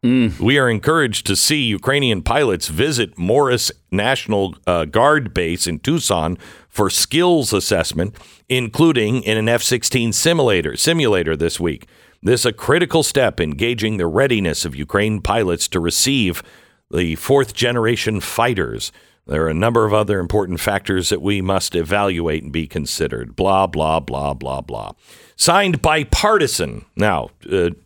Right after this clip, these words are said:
Speaker 2: check me on this here. Let's
Speaker 1: Mm-hmm.
Speaker 2: just count the Republicans. Mark Kelly, Democrat.
Speaker 1: Democrat.
Speaker 2: Uh, Tim Kaine,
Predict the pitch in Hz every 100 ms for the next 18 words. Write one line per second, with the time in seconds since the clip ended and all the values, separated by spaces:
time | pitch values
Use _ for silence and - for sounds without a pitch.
0 | - - 156 - 101 82 80 73 65 -
1 | 73 55 - 73 92 98 - 131 120 113
2 | - 98 92 82 - _ _ - 90 113
3 | 107 104 92 - 101 160 196 - 190 135
4 | 76 50 - _ _ _ - 101 95 80
5 | 73 - - _ _ _ _ _ - 87
6 | 90 151 180 165 208 196 107 60 50